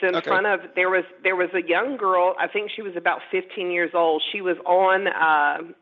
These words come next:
Speaker 1: on an investigation, one of the, uh, we do group investigations with the public, and she was sitting in the middle of the floor. She had the basketball down,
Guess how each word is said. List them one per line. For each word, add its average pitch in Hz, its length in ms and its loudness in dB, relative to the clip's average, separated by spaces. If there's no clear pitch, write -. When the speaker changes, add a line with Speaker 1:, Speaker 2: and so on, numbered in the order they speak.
Speaker 1:
on 175 160 4
an 170 100 2
investigation, 165 920 -2
one 156 160 -2
of 151 160 -6
the, 151 100 0
uh, 143 380 0
we 190 120 -8
do 214 120 -8
group 165 300 -4
investigations 151 720 -2
with 151 140 -12
the - 80 -14
public, 160 600 -4
and 165 160 0
she 254 80 0
was 240 160 -6
sitting 214 280 2
in 196 100 0
the 160 60 -2
middle 180 360 0
of 208 180 2
the 160 100 -4
floor. 147 400 -4
She 190 100 -4
had 180 180 2
the - 80 0
basketball 180 720 2
down, 147 480 0